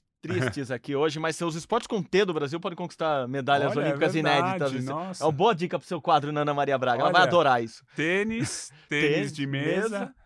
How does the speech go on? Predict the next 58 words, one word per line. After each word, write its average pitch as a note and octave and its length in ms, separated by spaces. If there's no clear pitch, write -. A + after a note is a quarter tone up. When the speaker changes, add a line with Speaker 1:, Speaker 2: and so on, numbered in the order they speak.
Speaker 1:
Não, D#3 200
não, C#3 120
tênis C#3 220
Speaker 2:
Tiro D#3+ 100
Speaker 1:
tem G3 120
Speaker 2:
com D3+ 80
arco. D3+ 120
Speaker 1:
já, B2+ 120
Speaker 2:
Ah, C#3+ 40
Speaker 1:
tênis D3 140
Speaker 2:
tá. B2 100
Speaker 1:
tem, C#3+ 160
mas, A#2+ 180
eh, C3 300
medalhas D3+ 400
inéditas. D3+ 480
Speaker 2:
Ah. F3+ 320
Speaker 1:
Triatlon, E3+ 680
Speaker 2:
Tênis D3+ 280
de C#3 100
Speaker 1:
tênis D3+ 220
Speaker 2:
mesa. F3 240
Speaker 1:
de E3 40
mesa G#3 300
e A#3 60
tiro B3+ 200
com B3 160
arco. F#3 220
Speaker 2:
Olha, D#3+ 220
é B2+ 80
verdade, D3+ 380
Speaker 1:
Três, G3 180
Speaker 2:
ó, - 60
Speaker 1:
você G#3 140
dá, F3+ 180
você D3+ 180
Speaker 2:
pintou, E3 200
Speaker 1:
faz G#3 120
Speaker 2:
hein? - 20
Speaker 1:
brincadeira A3 380
dos G3 180
três F#3+ 320
tigres. E3+ 260
Speaker 2:
E, E3 240
e D#3+ 40
se G3 120
a F#3+ 40
gente F3+ 260
chamar E3+ 480
a C#3+ 60
ginástica C#3+ 560
de C3+ 100
trampolim, C#3 460
de B2 120
trampolim C3+ 360
Speaker 1:
De C3+ 80
Speaker 2:
acrobático, D#3 800
Speaker 1:
trampolim E4 120